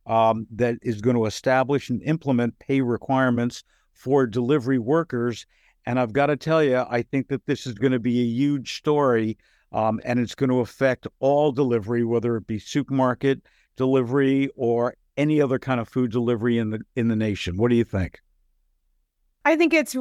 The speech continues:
Speaker 2: it's really wonderful that these workers, um, are getting fair pay. I believe that, you know, that everybody should be getting enough money to, to, um, provide, um,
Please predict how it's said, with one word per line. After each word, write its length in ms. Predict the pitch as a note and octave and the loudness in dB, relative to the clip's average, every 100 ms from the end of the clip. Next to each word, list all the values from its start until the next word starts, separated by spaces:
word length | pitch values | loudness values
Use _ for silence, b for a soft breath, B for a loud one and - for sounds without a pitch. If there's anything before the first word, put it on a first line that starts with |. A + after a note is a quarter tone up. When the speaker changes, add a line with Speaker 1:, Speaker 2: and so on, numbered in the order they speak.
| C4 | -4
Speaker 2:
it's 220 | D4 A#3+ | -4 -6
really 380 | A#3 C#4+ D4+ D4 | -2 2 2 2
wonderful 720 | B3+ C4 C4+ - B3+ A#3+ A#3+ | 2 0 0 2 2 4 2
that 320 | G#3+ G#3 F#3 - | 2 0 0 -2
these 340 | G3 F#3+ E3+ | -2 -2 -2
workers, 720 | G#3+ A3 A#3 A3 A3 A3 G#3+ - | -2 0 0 2 4 2 0 0
um, 480 | G3+ F#3 F3 F3 F3+ | 0 0 0 -2 0
are 460 | F#3 F3+ F3 F#3 - | 2 4 4 0 -2
getting 440 | - G#3 A3 G#3+ G#3+ | 0 2 4 2 -2
fair 340 | - G#3 G3+ | -2 2 2
pay. 560 | - G3 F#3+ F#3+ F#3+ A3 F3+ | 2 2 4 4 2 0 0
I 100 | F3+ | 0
believe 380 | F#3 G3 G3 | 2 0 2
that, 160 | F#3+ F3+ | 0 0
you 100 | F#3+ | 2
know, 220 | F3+ F3+ | 4 4
that 280 | F#3 F3 D3+ - | 4 2 0 -4
everybody 640 | F3+ E3+ F3 F#3 F#3 F3+ | -4 -2 0 2 2 2
should 240 | - G3 | 0 -4
be 100 | F#3 | -2
getting 300 | G3 F3+ F#3 | 0 2 2
enough 240 | F#3+ F3+ F#3 F#3 | 2 0 0 0
money 320 | G3+ G#3 A3 | 2 2 -2
to, 400 | - F3 E3 E3 b b b b | 0 0 2 -2 b b b b
to, 340 | - F3 D#3+ D#3 | 0 2 2 0
um, 380 | D#3 D3 D3 D3+ | 0 0 0 -2
provide, 680 | F3 D3+ D#3 F3 G3+ G#3+ - | -4 0 2 4 2 0 0
um, 440 | E3+ D#3+ D#3 D3+ | 0 0 -2 -4